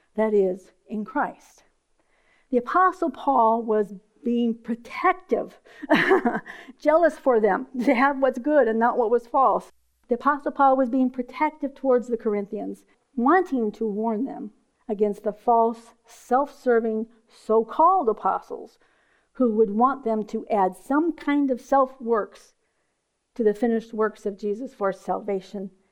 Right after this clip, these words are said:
and for approval. He didn't want them to turn away from the plain, unadulterated grace of the true gospel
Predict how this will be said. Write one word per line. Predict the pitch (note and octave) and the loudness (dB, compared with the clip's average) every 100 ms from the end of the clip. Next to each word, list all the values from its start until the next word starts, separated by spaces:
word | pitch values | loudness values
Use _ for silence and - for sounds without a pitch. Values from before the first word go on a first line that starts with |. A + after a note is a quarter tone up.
| _ | _
and | A3+ F3+ | -12 -8
for | F#3+ | -8
approval. | F#3 - - F#3 G#3 - - _ _ _ _ _ _ _ _ _ | -8 -14 -10 -8 -10 -16 -20 _ _ _ _ _ _ _ _ _
He | - G3+ | -6 0
didn't | A#3 D4 B3 | 2 2 2
want | B3 A#3+ | 0 0
them | A3+ | -2
to | G#3+ | -2
turn | G#3 A3+ A#3+ | -4 -4 -2
away | A3+ G#3+ G#3 | 0 0 -2
from | G#3+ F#3 | -4 -6
the | F3+ | -8
plain, | - - A3+ A3+ A#3 A#3 A3+ - _ _ _ | -10 -10 -6 -4 -2 -2 -4 -8 _ _ _
unadulterated | G3+ G#3+ A#3+ B3+ A#3+ F#3+ A3+ A3+ A3+ A#3+ G#3 G3+ G#3 G3+ G3 | -2 2 2 0 -2 0 0 0 -2 -6 -2 -2 0 -4 -6
grace | G#3 G3 E3+ - - _ _ _ _ _ _ | -6 -4 -4 -6 -16 _ _ _ _ _ _
of | F#3+ E3+ | -6 -4
the | F#3+ | -6
true | - A#3 A#3 A3 | -6 -2 -2 -2
gospel | G#3+ G3+ G3 - - F#3 F#3 | 0 -2 -2 -12 -12 -12 -12